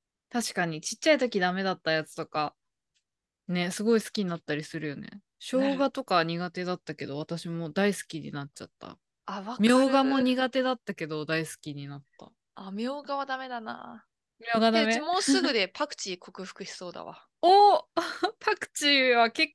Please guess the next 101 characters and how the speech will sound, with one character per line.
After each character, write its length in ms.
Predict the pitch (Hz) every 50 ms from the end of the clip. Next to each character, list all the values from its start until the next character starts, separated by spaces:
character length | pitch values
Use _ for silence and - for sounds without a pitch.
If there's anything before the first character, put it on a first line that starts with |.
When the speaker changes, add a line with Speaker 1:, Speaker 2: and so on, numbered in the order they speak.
| _ _
Speaker 1:
構 220 | - 214 214 208 202
嫌 280 | - 240 233 247 262 262
い 60 | 269
だ 120 | 269 262
と 160 | - 202 185
ず 120 | 175 175 185
っ 20 | - _
と 100 | 226 214 -
嫌 220 | - 220 226 220
い 60 | 220
な 120 | 220 220 214
感 240 | - 214 208 208
じ 100 | 202 208
あ 60 | 208 202
る 100 | 185 185
け 100 | 185 170
ど、 240 | 160 151 151 - _ _
克 240 | - 202 180 - 233
服 240 | 233 233 - 254 226
で 100 | 220 202
き 140 | - 240
る 140 | 202 190 165
ん 80 | 151 143
だ。 160 | - - - _ _ _ _ _ _ _ _ _ _
Speaker 2:
な 180 | - 226 269 427
ん 100 | 440 -
か 120 | 269 220
ね、 140 | 196 196 196
も 200 | 202 202 196 -
う 20 | -
ア 80 | 208
メ 100 | 233 330
リ 80 | 415 466
カ 160 | - 415 415
と 120 | - 349
か、 320 | - - 214 190 185 180 -
な 120 | - 240 339
ん 40 |
て 100 | 415 -
言 60 | 339 214
う 60 | -
ん 20 |
だ 160 | - - -
ろ 160 | - - - -
う 20 |
ね。 160 | - - - _ _ _
あ 100 | - 208
の、 280 | 196 190 190 175 - _ _ _ _ _ _ _ _ _
メ 120 | 220 233
キ 100 | 226 370
シ 100 | - -
コ 60 | - 466
に 80 | 453
も 60 | 403
似 140 | 262 214 208
た 100 | - 226
よ 100 | 240 254
う 20 | 233
な 80 | 190
シ 160 | 185 - -
ナ 140 | 202 226 -
ン 80 | 440 427
チ 80 | -
ャ 40 | 208
ロ 120 | 165 165 -
み 100 | - -
た 100 | - -
い 60 | - _
な、 60 | - _ _ _
パ 140 | - 294
ク 60 | - -
チ 160 | - - 226
ー 40 | 202
み 100 | 185 180
た 80 | 254
い 40 | 262
な 40 | 254
や 60 | 247
つ 20 |
が。 40 | 254
Speaker 1:
あ、 40 | -
チ 80 | 269 262
ア 100 | 285 302
ン 340 | 302 294 - - - - -
ト 120 | - 202
ロ 200 | 190 190 185 180 - - _ _ _ _ _ _ _ -
だ 140 | 170 156 156
ね。 60 | 170
Speaker 2:
あ、 20 |
チ 60 | 175
ア 60 | 311 370
ン 80 | 359
ト 120 | - 233 196
ロ 60 | 175
っ 20 | -
て 100 | - 185
言 40 |
う 40 | -
ん 40 | -
だ 60 | -
ろ 140 | - -